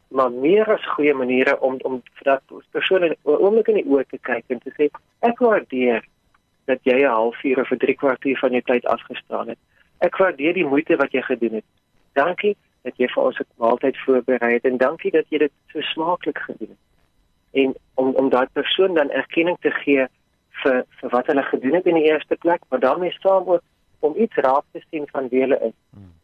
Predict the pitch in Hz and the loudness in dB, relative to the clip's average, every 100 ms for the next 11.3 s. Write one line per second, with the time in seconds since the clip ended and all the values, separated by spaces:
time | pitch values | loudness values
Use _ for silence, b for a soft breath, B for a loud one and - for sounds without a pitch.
0 | _ _ 143 - 143 156 147 160 202 214 | _ _ -6 -4 0 0 0 -2 -2 -2
1 | 240 185 - 160 160 170 185 196 - 156 | 0 0 0 -2 0 0 0 -2 -2 -2
2 | - - 214 202 190 - 180 147 - _ | -4 0 2 2 -4 0 2 2 -2 _
3 | _ _ 147 175 - 160 - _ _ _ | _ _ -2 -2 0 0 -2 _ _ _
4 | 156 156 196 190 165 131 156 - 180 175 | -4 0 0 0 0 0 0 0 2 2
5 | 170 165 156 131 139 156 147 143 160 131 | 0 -2 0 2 2 0 0 0 0 2
6 | 143 175 - 160 160 143 139 - 175 170 | 0 0 -4 0 0 0 -6 -2 2 2
7 | 156 143 131 127 131 - - 147 143 139 | 2 -2 -2 0 -2 -4 0 0 2 0
8 | 135 127 117 _ _ - - 180 175 160 | 0 -4 -16 _ _ -20 -4 0 2 2
9 | - - 127 131 120 123 156 170 156 - | -2 -4 -2 0 2 2 2 0 0 0
10 | 139 135 127 135 139 135 117 120 92 85 | 0 0 0 2 0 -2 -6 -8 -8 -6
11 | 160 147 135 | -4 0 -2